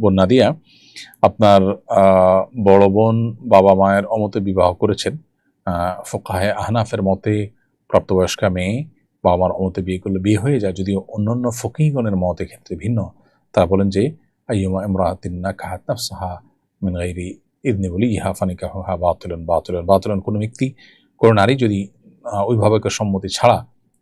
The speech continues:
আহ, অভিভাবকের অমতে যদি বিবাহ করে, তাহলে তার বিয়ে বাতিল। তো অন্যান্য ফকিহদের মতে তার বিয়েই তো বিশুদ্ধ হয়নি। আর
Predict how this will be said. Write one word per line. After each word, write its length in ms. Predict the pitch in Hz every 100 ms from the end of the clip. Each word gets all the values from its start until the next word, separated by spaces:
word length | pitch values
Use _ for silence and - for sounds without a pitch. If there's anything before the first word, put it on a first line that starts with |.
| - _ _
আহ, 300 | 110 98 90 90
অভিভাবকের 440 | 120 98 95 95
অমতে 440 | 98 - 107 117 131
যদি 200 | 113 104 98
বিবাহ 320 | 101 95 92
করে, 200 | - 92
তাহলে 200 | - 92
তার 120 | 92
বিয়ে 160 | 90 85
বাতিল। 280 | 95 104 87 _ _ _ - - - - _
তো 220 | - 104 107
অন্যান্য 300 | 120 139 139
ফকিহদের 340 | - 143 135
মতে 180 | 131 131
তার 140 | 135
বিয়েই 240 | 110 113 139
তো 80 |
বিশুদ্ধ 300 | 120 - 98
হয়নি। 380 | - 87 101 185
আর 260 | 139 92